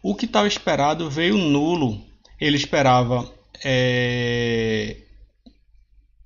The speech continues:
na verdade, o, o que ele achou foi the user, e tá correto, mas ele esperava, o, o, o, o valor esperado tá nulo.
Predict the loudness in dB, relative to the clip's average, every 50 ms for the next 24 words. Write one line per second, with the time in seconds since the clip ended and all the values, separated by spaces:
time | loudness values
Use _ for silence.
0 | _ -12 -6 -4 0 0 2 2 2 2 2 2 0 -2 -6 -4 -4 -2 -2 -2
1 | -4 -4 -4 -6 -6 -10 -10 -6 -2 0 2 4 4 2 2 0 0 0 0 0
2 | 0 0 0 2 4 4 4 6 6 6 6 4 2 0 0 -2 -2 -4 -6 -4
3 | -2 -2 0 0 0 2 2 4 2 2 2 0 -4 -4 -4 -8 -20 -20 -20 -18
4 | -8 -4 -2 -2 0 0 -2 -2 -4 -4 -2 -2 0 2 2 2 2 2 0 0
5 | -2 -2 -2 -4 -4 -4 -4 -4 -4 -2 -2 -4 -4 -4 -4 -4 -2 -2 -2 -2
6 | -2 -2 -2 0 2 2 2 4 2 2 0 -2 -4 -2 -2 0 0 0 0 -2
7 | -4 -4 -4 -2 0 2 2 2 0 -2 -4 -4 -6 -8